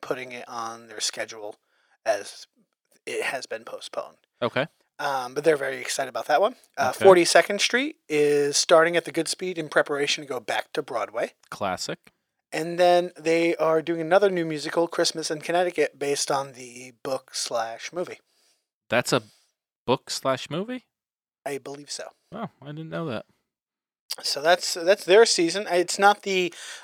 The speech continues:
Speaker 1: um, quickest ride from where we are, but if you're listening in Connecticut, or even if you're not, they put on a terrific show.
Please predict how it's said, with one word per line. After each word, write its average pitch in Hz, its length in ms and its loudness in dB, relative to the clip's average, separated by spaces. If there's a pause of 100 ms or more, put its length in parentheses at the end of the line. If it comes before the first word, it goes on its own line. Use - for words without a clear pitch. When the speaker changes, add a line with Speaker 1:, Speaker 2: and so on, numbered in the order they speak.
(160)
Speaker 1:
um, 170 460 6 (300)
quickest - 520 8
ride 185 380 10
from 180 180 0
where 170 160 6
we 214 240 2
are, 165 180 6
but 151 220 2
if 147 120 -6
you're 185 140 2
listening 165 360 -2
in 139 100 -16
Connecticut, 131 560 -6 (760)
or 240 160 12
even 302 220 2
if 302 120 -6
you're 233 100 0
not, 247 180 0
they 151 100 0
put - 160 -10
on 233 120 -4
a 160 60 -10
terrific 147 480 -4
show. 117 360 -4